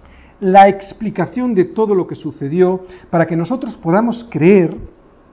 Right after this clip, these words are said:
en Jesús y a Jesús. Y ahora, claro, nos preguntamos, entonces, para nosotros,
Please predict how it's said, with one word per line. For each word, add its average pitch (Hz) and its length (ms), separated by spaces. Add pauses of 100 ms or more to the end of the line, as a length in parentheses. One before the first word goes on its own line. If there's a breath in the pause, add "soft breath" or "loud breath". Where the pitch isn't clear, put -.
(320)
en 139 140
Jesús 156 600 (580 soft breath)
y 208 220 (100)
a 143 120
Jesús. - 640 (160)
Y 147 80
ahora, 196 240 (400)
claro, 151 240 (640)
nos - 100
preguntamos, 123 600 (180)
entonces, 202 520
para 220 200
nosotros, 214 680